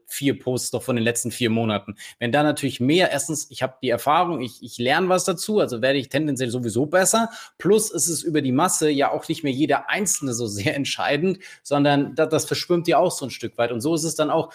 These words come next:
wenn ich dann mal in, in den Sessions sitze und immer kontinuierlich Fragen stelle, lerne ich auch dazu, wie ich Fragen stelle oder wie ich mich da positionieren kann. Plus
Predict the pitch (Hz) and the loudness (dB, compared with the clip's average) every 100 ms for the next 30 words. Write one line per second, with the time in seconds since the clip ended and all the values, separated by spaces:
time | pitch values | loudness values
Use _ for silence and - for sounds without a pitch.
0 | - 147 156 127 151 147 151 147 147 147 | -8 -2 0 2 2 4 2 2 0 0
1 | 147 165 165 151 131 214 - 165 190 - | 0 -2 -2 -2 0 0 2 2 0 -2
2 | - 147 151 196 190 185 156 156 214 214 | -6 -4 0 0 0 0 0 2 2 0
3 | - 131 127 131 - 180 170 143 147 139 | -2 2 2 2 -2 0 2 2 0 -2
4 | 170 165 - 135 196 208 - 120 117 123 | -4 -4 -6 -2 0 -2 -4 2 2 2
5 | 131 160 175 151 131 202 208 156 143 135 | -4 0 2 2 2 0 0 -4 0 0
6 | - 135 123 117 131 123 127 123 165 - | 0 -2 -2 -4 -4 -2 -4 -2 -4 0
7 | 220 262 | 2 2